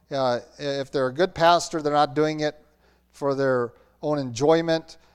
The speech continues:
Uh, f-, they're doing it for your benefit. They're like a parent.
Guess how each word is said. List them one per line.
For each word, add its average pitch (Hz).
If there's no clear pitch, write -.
Uh, 127
f-, -
they're 131
doing 151
it 147
for 143
your 127
benefit. 156
They're 123
like 135
a 123
parent. 160